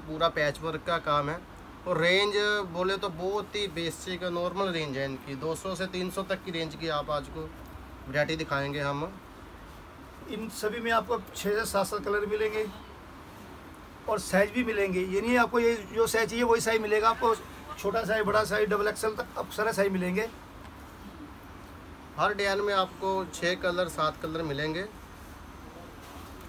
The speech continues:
Speaker 1: देखिए, वैसे तो वैरायटी हमारे पास हर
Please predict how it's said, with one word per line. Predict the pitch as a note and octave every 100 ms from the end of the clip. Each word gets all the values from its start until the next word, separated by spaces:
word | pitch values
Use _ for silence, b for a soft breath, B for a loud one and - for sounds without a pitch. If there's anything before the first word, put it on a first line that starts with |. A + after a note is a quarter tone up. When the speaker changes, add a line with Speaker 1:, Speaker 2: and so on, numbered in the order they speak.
| - - -
Speaker 1:
देखिए, | C3+ C3 C#3
वैसे | D#3 D#3+ F#3
तो | G3+ G3 G3+ G3 D3
वैरायटी | D3 D#3 D#3 F3+
हमारे | E3+ E3 E3+
पास | E3+ E3+
हर | D3